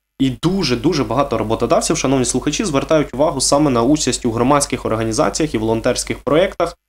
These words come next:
і це є, безперечно, плюсом, е, тому що, е, для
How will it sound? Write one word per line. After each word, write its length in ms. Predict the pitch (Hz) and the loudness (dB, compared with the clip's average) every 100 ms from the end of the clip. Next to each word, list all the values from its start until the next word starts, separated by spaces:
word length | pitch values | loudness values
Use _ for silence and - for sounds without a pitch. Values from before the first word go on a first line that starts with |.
| _ - | _ -4
і 80 | 170 | -2
це 280 | - 196 | 2 2
є, 200 | 180 135 | 2 0
безперечно, 600 | 170 135 - 131 160 160 | 0 0 0 0 2 0
плюсом, 540 | 135 127 120 - - 240 - _ - | 0 0 0 2 2 0 -6 _ 0
е, 160 | 104 101 | 2 2
тому 260 | - 151 | 2 2
що, 500 | 185 165 147 135 127 120 | 4 4 4 6 4 4
е, 220 | 117 113 | 2 0
для 480 | 113 123 113 107 | 2 2 4 2